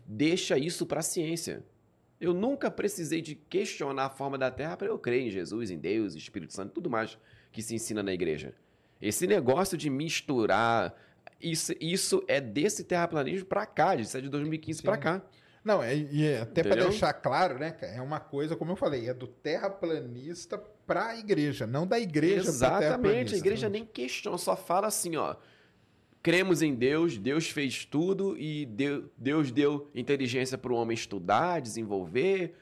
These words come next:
Speaker 1: a, a ciência, a medicina, e glória a Deus porque ele deu inteligência pro homem e, e, e o culto segue.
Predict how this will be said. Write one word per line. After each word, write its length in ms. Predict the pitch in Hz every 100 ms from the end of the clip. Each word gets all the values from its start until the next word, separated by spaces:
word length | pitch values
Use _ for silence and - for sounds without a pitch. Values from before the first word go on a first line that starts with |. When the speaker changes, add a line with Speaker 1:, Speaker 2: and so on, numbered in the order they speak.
| - -
Speaker 1:
a, 320 | - 92 73
a 40 | 104
ciência, 680 | - 120 127 170 180 - 113
a 20 |
medicina, 720 | 117 117 120 190 208 208 196 - -
e 100 | 107
glória 380 | 117 143 151 160
a 40 | 127
Deus 220 | 139 151
porque 200 | 147 151
ele 120 | 151
deu 360 | 127 107 156 208
inteligência 600 | 196 185 160 143 160 160
pro 180 | 156 151
homem 260 | 151 -
e, 60 | -
e, 360 | - - - -
e 40 |
o 60 | 233
culto 260 | - 196
segue. 480 | - 185 196 151 85